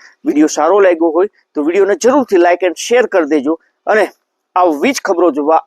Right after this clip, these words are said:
આપ અમારી YouTube ચેનલ નમસ્તે ગીરને સબસ્ક્રાઇબ કરો. અગર આપ આ વીડિયો Facebook અથવા Instagram પર જોતા હોય તો ફોલો કરો. ફરી મળીશું નવા વિષય સાથે,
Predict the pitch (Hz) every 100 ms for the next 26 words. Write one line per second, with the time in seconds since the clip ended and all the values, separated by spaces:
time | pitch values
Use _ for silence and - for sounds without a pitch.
0 | 196 220 180 156 156 196 220 - 170 170
1 | 151 139 - 131 127 127 143 - - 190
2 | 190 196 202 196 160 156 143 127 120 120
3 | - 226 202 220 - _ _ _ _ 143
4 | - 226 254 254 233 208 185 170 170 147
5 | 156 147 151 - _ _ - - 190 220
6 | 196 196 214 - _ _ - 196 233 208
7 | 202 - 196 202 _ _ 147 160 202 220
8 | 214 220 214 208 190 196